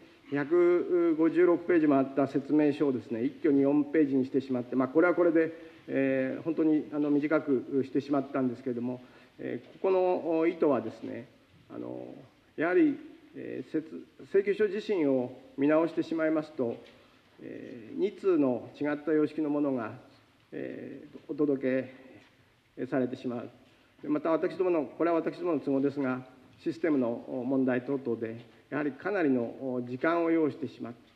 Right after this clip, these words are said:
こと、それから混乱を招いてしまう恐れがあるということから、ちょっとこれは、あの、請求書そのものを見直すのはちょっとなかなかこの時点で難しいという判断をいたしまして、で、であれば、その請求書にどうやって、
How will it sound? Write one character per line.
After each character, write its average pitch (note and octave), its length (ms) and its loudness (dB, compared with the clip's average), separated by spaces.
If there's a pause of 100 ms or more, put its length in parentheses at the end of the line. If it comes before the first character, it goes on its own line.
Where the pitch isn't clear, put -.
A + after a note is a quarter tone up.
(160)
こ - 80 -18
と、 A2+ 180 -18 (140)
そ D3+ 80 -4
れ D3 60 -4
か D3 120 -2
ら C#3+ 140 0
混 F3 240 0
乱 E3 220 2
を D#3 260 0 (240)
招 D3 320 2
い - 40 -18 (120)
て C3 100 0
し B2 100 -6
ま A2+ 100 -4
う A2 60 -2
恐 B2+ 180 -4
れ A#2+ 100 -2
が A2+ 80 -4
あ A2+ 60 -6
る A2+ 80 -8
と - 100 -16 (640)
い - 20 4
う C3+ 60 2
こ C3+ 80 0
と C3 100 -2
か C3 120 -6
ら、 A#2+ 180 -6 (360)
ち - 40 -2
ょ F3 40 -2
っ - 20 -8
と C3+ 80 -6
こ D#3 120 -2
れ D#3 60 2
は、 D#3 120 4
あ - 20 0
の、 D3+ 340 0
請 E3+ 120 4
求 F#3 120 2
書 F#3 140 0
そ E3 140 0
の F#3 100 2
も G3 160 0
の G3 100 2
を D#3 60 4
見 C#3+ 100 6
直 C#3 160 4
す C#3 80 -4
の D3+ 60 -2
は A2+ 60 -2
ち - 80 -8
ょ - 20 -8
っ - 20 -8
と C3 80 -2
な C3 100 0
か D#3+ 120 -2
な D#3+ 100 0
か D3 160 -8 (100)
こ D#3 60 -2
の F3 100 4
時 E3 120 -2
点 C#3+ 200 4
で B2 180 -2 (340)
難 D3 340 0
し D3+ 140 2
い C3 40 -2
と B2+ 140 0
い A#2+ 60 2
う A#2+ 40 0
判 C3 220 -2
断 A#2 140 -4
を A#2 60 -8
い A#2 40 -12
た A2+ 120 -12
し C3 100 -10
ま A#2 100 -8
し - 80 -20
て、 A2 220 -14 (440)
で、 D#3 140 -2
で E3 220 2
あ F#3 60 2
れ F#3 120 4
ば、 B2+ 340 0 (200)
そ D#3 60 -4
の D3+ 60 -2
請 F3+ 180 0
求 G3 140 0
書 G3 200 2
に D3 280 2
ど E3 120 2
う A3 40 0
や G3+ 80 0
っ - 40 -2
て、 B2+ 540 -2